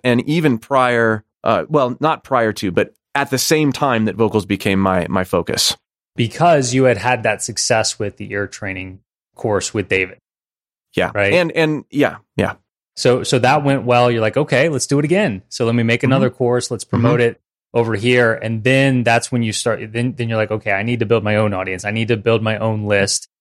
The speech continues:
Speaker 1: Yep.
Speaker 2: And that's when you started getting into YouTube.
Speaker 1: Yeah.
Speaker 2: So for, for just about any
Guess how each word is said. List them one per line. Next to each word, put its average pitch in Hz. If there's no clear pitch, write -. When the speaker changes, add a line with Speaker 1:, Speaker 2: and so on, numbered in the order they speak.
Speaker 1:
Yep. 104
Speaker 2:
And 107
that's 107
when 107
you 101
started 101
getting 98
into 95
YouTube. 90
Speaker 1:
Yeah. -
Speaker 2:
So 156
for, 135
for 123
just 131
about 139
any 131